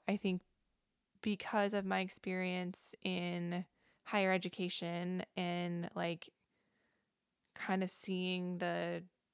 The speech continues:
higher ed system from the other side, when I came into my program, like, there's a rule listed that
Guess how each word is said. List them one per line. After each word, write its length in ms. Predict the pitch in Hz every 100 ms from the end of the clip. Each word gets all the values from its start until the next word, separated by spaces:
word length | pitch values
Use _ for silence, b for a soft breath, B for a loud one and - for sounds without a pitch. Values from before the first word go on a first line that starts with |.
| -
higher 380 | 202 185 175 175
ed 140 | 175
system 320 | - 180 185 180
from 80 |
the 160 | 175 -
other 180 | 180 175
side, 600 | - 175 180 208 233 262 - _ _ _ _ _ _ _ _ _ _ _ -
when 300 | 185 196 185
I 260 | 180 185
came 240 | 185 190 180
into 240 | 185 -
my 140 | 175 180
program, 720 | - 190 180 180 175 175 175
like, 160 | 175 - _ - - -
there's 400 | 190 185 190 - _ _ _ _ _ _ _ -
a 80 |
rule 420 | 196 180 175 175 175
listed 680 | 175 - - 175 170 175 - _ b b b b -
that 380 | 180 170 165